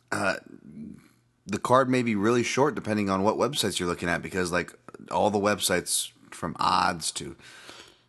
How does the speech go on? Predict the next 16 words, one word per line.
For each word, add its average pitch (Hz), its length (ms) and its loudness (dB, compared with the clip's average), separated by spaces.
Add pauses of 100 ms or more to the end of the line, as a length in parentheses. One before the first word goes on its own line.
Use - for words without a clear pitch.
(120)
outlets 113 600 4
to - 200 -6 (260)
otherwise 92 680 2
are 90 240 0 (140)
listing 101 580 -2
different 101 400 -2
fights 120 260 -4
for - 120 -10
this 73 160 -8
card, 76 280 -4
because 78 300 -6
it's 78 160 -6
just, 82 220 -6
it's 80 160 -6
been 85 260 -4
just 85 300 -6